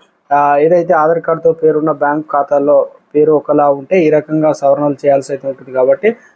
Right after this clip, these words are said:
దాంతోపాటు అసలు వడ్డీ సరిపోలకపోతే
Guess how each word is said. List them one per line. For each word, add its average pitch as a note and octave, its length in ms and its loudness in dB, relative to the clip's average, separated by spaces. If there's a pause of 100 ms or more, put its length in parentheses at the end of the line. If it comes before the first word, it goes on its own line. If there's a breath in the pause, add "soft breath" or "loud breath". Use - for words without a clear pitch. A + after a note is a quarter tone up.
(160)
దాంతోపాటు F#3+ 500 0
అసలు F#3 360 2
వడ్డీ E3 500 2
సరిపోలకపోతే D3+ 1000 0